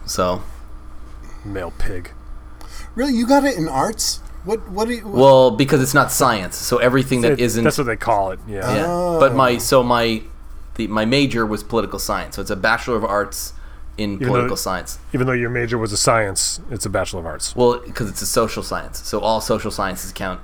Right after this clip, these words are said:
Speaker 1: uh, under
Speaker 2: So
Speaker 1: Bachelor of
Speaker 2: social
Speaker 1: Arts.
Speaker 2: science is not science, it's arts.
Speaker 1: Yeah.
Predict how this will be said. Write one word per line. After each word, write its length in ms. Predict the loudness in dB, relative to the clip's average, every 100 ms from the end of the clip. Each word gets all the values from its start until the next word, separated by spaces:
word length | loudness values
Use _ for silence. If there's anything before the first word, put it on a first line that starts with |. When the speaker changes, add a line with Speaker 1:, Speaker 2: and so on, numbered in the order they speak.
| -10
Speaker 1:
uh, 60 | -10
under 280 | -6 -6 -6 -8
Speaker 2:
So 180 | -2 2
Speaker 1:
Bachelor 80 | 2
of 80 | 2
Speaker 2:
social 320 | 4 4 6
Speaker 1:
Arts. 80 | 4
Speaker 2:
science 300 | 6 4 2
is 80 | 2
not 180 | 2
science, 320 | 4 2 0 -4
it's 120 | -6
arts. 360 | -8 -6 -8 -8 -12 -14 -14 -14 -14 -14 -14 -16 -14 -14 -8
Speaker 1:
Yeah. 160 | -6